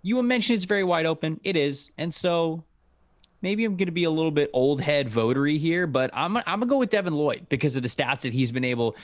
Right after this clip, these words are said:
to rack up in this early season for a Jacksonville Jaguars defense that is fourth in the N F L in E P A per play allowed. They are playing fantastic. It's not just what Doug Peterson is doing with that offense.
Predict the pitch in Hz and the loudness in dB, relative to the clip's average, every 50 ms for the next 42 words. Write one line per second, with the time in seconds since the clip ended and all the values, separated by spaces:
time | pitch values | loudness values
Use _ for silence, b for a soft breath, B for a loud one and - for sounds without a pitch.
0 | B B B - 139 131 131 123 120 - - 131 - 127 127 120 - - 127 123 | B B B -4 -2 0 0 -2 -2 -2 -2 -2 -2 -2 -2 -2 -4 -2 -4 -2
1 | 123 123 117 - - 135 127 110 113 110 101 - 135 135 127 120 113 101 - 123 | -2 -2 -2 -2 -2 -2 -2 0 -2 -4 -6 -4 -2 0 0 0 0 0 -2 -4
2 | 120 175 - - - - 190 127 - 120 117 127 143 131 131 127 123 110 101 - | -4 -4 -6 -4 -4 -4 -4 -4 -4 -6 -6 -6 -6 -6 -4 -4 -4 -4 -4 -4
3 | 117 120 123 - 113 101 95 - - 135 127 - 131 120 101 - - - - - | -4 -4 -2 -2 -4 -6 -6 -8 -8 -8 -8 -4 -4 -6 -6 -6 -10 -12 -18 -20
4 | - - 170 147 165 202 220 214 - 220 - 208 214 220 196 147 - _ 104 107 | -6 -2 0 0 2 2 0 -2 -4 -8 -6 -4 -2 0 0 -2 -4 _ -6 -4
5 | 117 131 135 - - 117 107 113 107 98 101 98 b b b b b b b b | -4 -4 -6 -4 -6 -4 -2 -2 -4 -4 -6 -10 b b b b b b b b
6 | b _ _ 143 135 131 - - 131 135 139 - - 127 120 117 117 117 - - | b _ _ 0 0 0 -2 -2 -4 -4 -4 -4 -2 -2 0 0 0 -2 -4 -6
7 | 107 - - - 107 98 104 98 92 92 90 87 90 95 113 143 190 214 190 - | -8 -8 -6 -4 -2 -2 -2 -2 -4 -6 -8 -8 -8 -4 -2 -2 0 0 -2 -2
8 | - 151 127 113 98 - - 110 101 92 - - 135 143 151 - - - 113 107 | -2 -2 -2 -2 -4 -4 -4 -4 -4 -6 -8 -8 -8 -8 -6 -6 -6 -6 -6 -10
9 | - - 110 135 202 220 196 - 147 127 - 123 113 107 - 117 110 110 - - | -6 -4 -4 -4 -4 -4 -6 -6 -6 -6 -2 -4 -4 -2 -2 -2 -2 -2 -4 -6
10 | 117 107 107 95 - 107 101 92 - - 107 104 101 98 90 98 95 95 95 95 | -4 -4 -4 -4 -4 -6 -6 -6 -6 -6 -6 -6 -6 -6 -6 -6 -6 -4 -2 -2
11 | 92 - - 92 92 92 | -4 -4 -6 -10 -10 -12